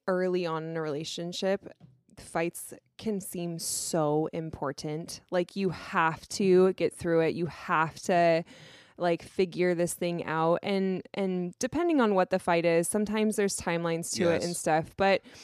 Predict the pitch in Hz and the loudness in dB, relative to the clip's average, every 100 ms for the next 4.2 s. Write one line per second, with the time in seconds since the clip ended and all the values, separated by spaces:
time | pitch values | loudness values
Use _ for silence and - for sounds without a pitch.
0 | - - 220 214 240 311 - 190 185 185 | -20 -8 -6 -2 0 2 2 0 0 -2
1 | - 185 175 165 160 165 160 165 160 160 | -2 -2 0 2 0 0 -2 0 2 4
2 | 160 185 196 226 - - 165 165 160 165 | 2 -2 -2 -2 -4 0 0 0 -2 -4
3 | 180 185 180 170 170 170 165 160 156 151 | -4 -4 -4 -2 -2 -2 -2 0 0 0
4 | - 180 | 0 -2